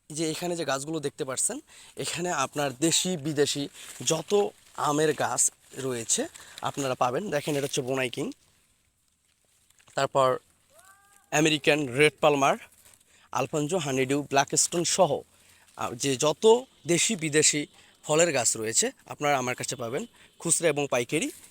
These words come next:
এই দেখেন এটা থ্রি টেস্ট, মাশাআল্লাহ কত সুন্দর গঠনের চারা। দেখেন এই গাছগুলো মূলত বিশেষ করে ছাদের জন্য তৈরি করা হয়েছে। তো দেখেন এই যে এখানে যে গাছগুলো রয়েছে প্রতিটি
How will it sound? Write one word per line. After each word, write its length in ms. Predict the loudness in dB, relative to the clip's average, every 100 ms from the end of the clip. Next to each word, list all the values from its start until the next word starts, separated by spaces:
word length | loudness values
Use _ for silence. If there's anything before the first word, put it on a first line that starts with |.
| -16 -8
এই 40 |
দেখেন 220 | -4 -2 -2
এটা 100 | -4 -2
থ্রি 100 | -2 0
টেস্ট, 220 | -2 -2 -4 -10 -20 _ _ _ _ _
মাশাআল্লাহ 360 | -4 -2 0 -2
কত 160 | -4 -6 -4
সুন্দর 240 | -2 -2 -2 -2
গঠনের 300 | -2 -4 -4
চারা। 160 | -6 -4
দেখেন 300 | -6 -8 -14 _ _ _ _ _ _ _ _ _ _ _ _ _ _ _ _ -20 _ _ -12
এই 60 | -2
গাছগুলো 360 | -2 -2 -4
মূলত 240 | -2 -2 -4 -6
বিশেষ 160 | -6 -4
করে 120 | -4 -4
ছাদের 200 | -2 -2
জন্য 120 | -2 -2
তৈরি 140 | -2 -2
করা 140 | -2 -2
হয়েছে। 240 | -2 -6 -10 -14 -18 -18 -4
তো 60 | -4 -4 -2 0
দেখেন 200 | 2 0 0 4
এই 80 | 4 6
যে 160 | 4 2 2
এখানে 240 | 0 0 0
যে 40 | 0 0
গাছগুলো 320 | -2 -2 -2 -2
রয়েছে 200 | -2 -4
প্রতিটি 340 | -8 -10 -6